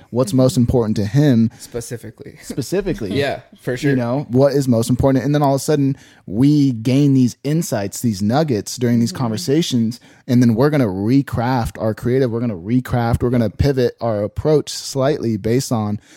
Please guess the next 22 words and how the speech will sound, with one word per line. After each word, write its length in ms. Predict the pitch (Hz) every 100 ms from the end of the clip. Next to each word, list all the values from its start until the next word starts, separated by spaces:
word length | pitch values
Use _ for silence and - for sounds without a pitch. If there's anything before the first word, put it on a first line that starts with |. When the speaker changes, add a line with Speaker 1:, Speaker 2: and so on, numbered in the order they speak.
| _ -
Speaker 1:
this 200 | 120 110
new 240 | 113 135
knowledge. 480 | 120 113 113 90 98
And 140 | 104
so 300 | - 117 107 -
Speaker 3:
Yep. 140 | 73 73 _ _ -
Speaker 1:
the, 260 | 113 - -
there 180 | 135 143
is 140 | 147
a 100 | 120
process 840 | - 123 127 139 - 117 104 - - -
when 600 | 110 113 110 107 104 - _ _ -
Speaker 3:
Collaborating. 640 | 101 98 101 104 - - 131
Speaker 1:
you 120 | 123
know, 180 | 110 101
th-, 180 | 123 127
that's 240 | 135 101
a 40 |
very 220 | 104 123 123
collaborative 520 | - 104 107 113 107
Speaker 3:
Mm-hmm. 80 | 113
Speaker 1:
process. 560 | 120 - 123 - -